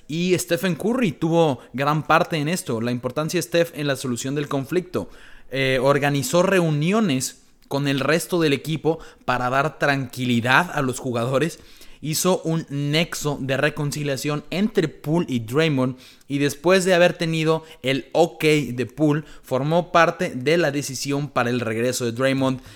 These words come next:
Entonces, mis más grandes aplausos para Stephen Curry. Se comportó como un verdadero líder, sin tomar lados,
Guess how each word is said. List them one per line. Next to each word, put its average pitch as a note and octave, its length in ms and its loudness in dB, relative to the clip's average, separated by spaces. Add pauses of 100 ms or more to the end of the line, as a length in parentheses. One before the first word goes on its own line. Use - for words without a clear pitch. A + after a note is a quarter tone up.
(140)
Entonces, D3 640 -4 (180)
mis E3 760 0
más D3+ 680 0
grandes D#3 800 2
aplausos C3 960 0 (300)
para B2 200 0
Stephen C#3 340 -4
Curry. C#3 400 -2 (180)
Se - 180 -8
comportó C3+ 580 0
como D#3 240 -2
un D#3 220 -4
verdadero C#3 580 2
líder, D3 500 2 (120)
sin C#3 340 -8
tomar D3 420 0
lados, D#3+ 520 4